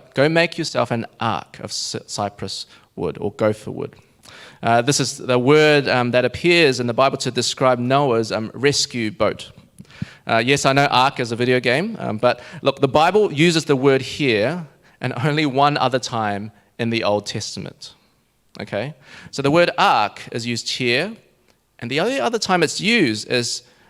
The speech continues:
when it describes the basket, the basket used to conceal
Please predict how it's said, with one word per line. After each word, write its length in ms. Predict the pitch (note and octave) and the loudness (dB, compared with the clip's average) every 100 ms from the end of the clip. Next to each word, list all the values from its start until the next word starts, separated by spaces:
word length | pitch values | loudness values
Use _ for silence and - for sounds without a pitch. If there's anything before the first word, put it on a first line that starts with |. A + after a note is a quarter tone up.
| - | -8
when 160 | C#3 C#3+ | -4 -2
it 80 | |
describes 640 | C#3+ C#3+ - E3+ D#3+ D3+ - | -2 -2 0 4 4 2 -2
the 100 | B2+ | -8
basket, 920 | A#2+ B2+ E3 F#3 - - F2+ - _ _ _ _ _ _ _ _ _ _ A#2+ | -2 -2 -2 -4 -8 -6 -8 -10 _ _ _ _ _ _ _ _ _ _ -4
the 60 | |
basket 460 | C#3+ F#3 G#3 D3 A2 | 0 0 0 -4 -4
used 360 | B2+ C#3 - | -4 -4 -4
to 100 | C#3 | -8
conceal 1000 | B2+ - B2+ - - G#3+ G3 G#2 F2+ C3+ | -8 -8 -6 -4 -2 -2 -2 -4 -6 -8